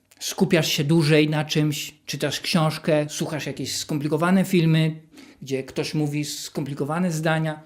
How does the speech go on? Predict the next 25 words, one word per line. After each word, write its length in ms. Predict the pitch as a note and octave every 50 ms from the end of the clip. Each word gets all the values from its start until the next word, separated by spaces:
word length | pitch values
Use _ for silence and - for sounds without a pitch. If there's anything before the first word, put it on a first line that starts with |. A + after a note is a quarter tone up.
| _
coś, 160 | - - C4+ -
co 100 | - A#3
cię 140 | - A3
nie 140 | G#3 F#3 E3+
interesuje 640 | D#3+ D3 D3+ - D#3 C#3+ C#3 - - C4+ A3 D3+ A2+
oczywiście, 440 | - - G2 G#2 G2 - - F#2
nie? 140 | F2+ G#2+ C#3+
Musi 220 | D#3+ E3 D#3 D#3 D3
cię 80 | D#3
interesować, 640 | C#3+ C#3+ C#3 D3+ C#3 C3+ - F#3 C#3+ A2+ A#2 - - - - - - - -
ale 320 | - D#3 E3 E3 D#3+ E3 - - - - -
gdzie 400 | - D3+ E3 F#3 F#3+ G3+ G3+ - -
musi 380 | F#3+ G#3 C4 D4+ D4 - C#4 G#3
twój 220 | - - A3+ G#3+
mózg 300 | G3+ A3 A3 G#3 - -
trochę 280 | - G#3+ G#3 G#3 G#3+ F3
tak 200 | F3 E3 - -
skupić 600 | - - - - - - G3+ G3+ - - - -
się, 160 | - - C3+
trochę 280 | - C#3+ C#3+ - D#3
dłużej 560 | D3 D3 F3 G3 F3 C#3 B2+ A2 A2 A#2 A#2+ C3
i 60 | -
tak, 300 | - - B2 - - - - - - - - - - _ _ _ -
nie 120 | F3 G3+
tak 360 | G3+ E3+ D3+ - - - -